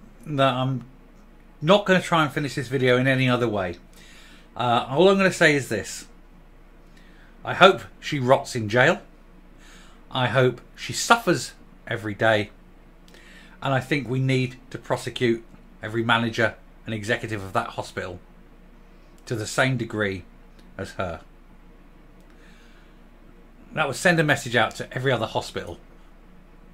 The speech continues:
that this would never happen again. Thank you very much for watching. I apologise for my emotion in this video. You try to be, um, try to be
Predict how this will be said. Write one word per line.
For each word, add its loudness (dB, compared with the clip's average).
that -8
this -6
would -2
never -2
happen -10
again. -10
Thank -4
you -6
very 2
much -6
for -8
watching. -4
I -12
apologise -4
for -8
my -2
emotion 0
in -6
this -6
video. -2
You -4
try -2
to -8
be, -2
um, -4
try 2
to -6
be -6